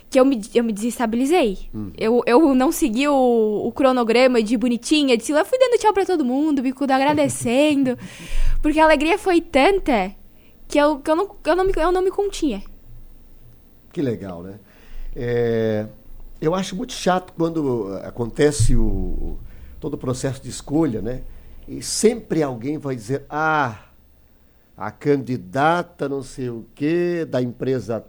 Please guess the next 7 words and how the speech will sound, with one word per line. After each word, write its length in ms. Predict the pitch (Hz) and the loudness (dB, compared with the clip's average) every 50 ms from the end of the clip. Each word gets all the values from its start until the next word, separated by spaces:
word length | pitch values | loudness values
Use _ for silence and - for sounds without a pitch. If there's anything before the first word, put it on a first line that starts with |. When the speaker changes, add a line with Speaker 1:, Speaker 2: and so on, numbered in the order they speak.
| _ _ | _ _
Speaker 2:
tá", 300 | - 139 143 147 - - | -6 -6 -6 -6 -8 -12
sabe 360 | - - - 160 165 143 117 | -16 -12 -10 -10 -10 -10 -12
assim? 340 | 120 - - - 165 190 175 - - - - - - - - - - - - - - - - - | -12 -14 -14 -14 -14 -14 -16 -18 -20 -20 -20 -20 -20 -20 -20 -18 -18 -18 -18 -20 -20 -18 -10 -6
E 220 | 139 139 151 151 | -2 0 2 2
em 220 | 151 151 151 147 127 | 4 4 2 2 0
várias 520 | 104 98 104 143 165 196 220 208 180 123 | -4 -4 -2 0 2 2 2 2 2 0
oportunidades 1040 | 175 - - 151 - 156 127 127 110 127 143 156 170 165 135 120 - - - - | 0 -2 -2 -2 -2 -4 -4 -4 -2 -2 0 0 -2 -4 -6 -10 -14 -16 -16 -18